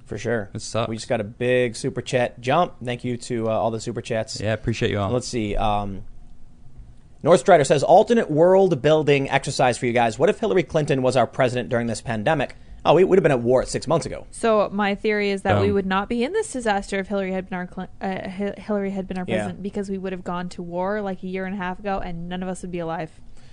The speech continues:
Speaker 1: Well, actually, no. I think she would have sold us out to China, and, like, they wanted the T P P. They wanted the Chinese government to be able to sue Americans and to, like,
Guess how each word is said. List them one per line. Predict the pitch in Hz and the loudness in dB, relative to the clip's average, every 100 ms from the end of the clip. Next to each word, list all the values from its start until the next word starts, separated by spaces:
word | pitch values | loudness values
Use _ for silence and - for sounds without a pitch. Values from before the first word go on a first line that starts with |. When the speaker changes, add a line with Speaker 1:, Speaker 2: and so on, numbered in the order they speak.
| - | -12
Speaker 1:
Well, | - 185 202 - | 6 8 8 6
actually, | 185 - 196 | 4 6 4
no. | 190 | 6
I | 180 | 6
think | 151 180 143 | 6 2 2
she | 160 | 4
would | 156 | 4
have | 131 | 4
sold | - 143 135 | 4 4 4
us | 123 | 2
out | 131 123 | 2 0
to | 123 | -2
China, | - 156 139 113 | -2 -2 0 -2
and, | 110 107 101 - - - - - - - - - - 139 | -4 -6 -12 -20 -20 -20 -20 -20 -20 -20 -20 -20 -20 -2
like, | 123 131 | 2 8
they | 170 | 8
wanted | 165 160 | 8 4
the | |
T | 147 151 | 2 -2
P | 147 | -2
P. | 123 156 | -2 -2
They | 110 | 0
wanted | 120 127 131 120 - - - - | 0 2 0 -2 -4 -18 -20 -20
the | - | -10
Chinese | - 147 123 | -2 0 2
government | 139 135 127 | 4 4 4
to | |
be | |
able | 123 | 2
to | 123 117 | 0 -6
sue | - 139 | -2 2
Americans | 127 117 123 120 120 117 117 113 | 2 2 0 0 -2 -2 -4 -6
and | 113 117 | -6 -6
to, | 113 | -2
like, | 117 113 107 - | 0 0 0 -6